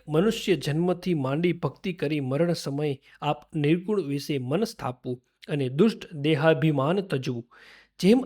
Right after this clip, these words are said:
આ લોકની તથા પરલોકની કામનાઓમાં લંપટ રહેનારો કોઈ મૂર્ખ મનુષ્ય પુત્ર, સ્ત્રી તથા ધનની ચિંતા કરતો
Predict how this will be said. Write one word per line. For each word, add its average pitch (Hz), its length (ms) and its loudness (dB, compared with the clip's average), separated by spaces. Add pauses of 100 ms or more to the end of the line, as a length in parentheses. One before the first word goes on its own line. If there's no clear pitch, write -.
આ 226 220 -4
લોકની 202 460 2
તથા 175 300 -2
પરલોકની 175 680 2
કામનાઓમાં 160 800 2
લંપટ 156 520 -4
રહેનારો 151 580 0
કોઈ 165 280 0
મૂર્ખ 165 360 -2
મનુષ્ય 151 520 0 (500)
પુત્ર, 208 320 -2
સ્ત્રી 180 340 0
તથા 151 340 -4
ધનની 147 460 -2
ચિંતા 170 380 -4
કરતો 151 560 -6